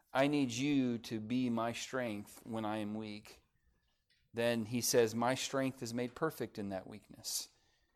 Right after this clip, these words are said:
His strength is attracted to our weakness. And so He said, "Most gladly, therefore, will I rather glory in my infirmities, that the power of Christ may rest upon me."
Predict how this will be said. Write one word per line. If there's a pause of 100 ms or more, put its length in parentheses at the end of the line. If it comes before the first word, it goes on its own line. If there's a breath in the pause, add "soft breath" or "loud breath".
(220)
His
strength
is
attracted
to
our
weakness. (1160)
And
so
He
said,
"Most
gladly,
therefore, (200 loud breath)
will
I
rather
glory
in
my
infirmities,
that
the
power
of
Christ (240 loud breath)
may
rest
upon
me."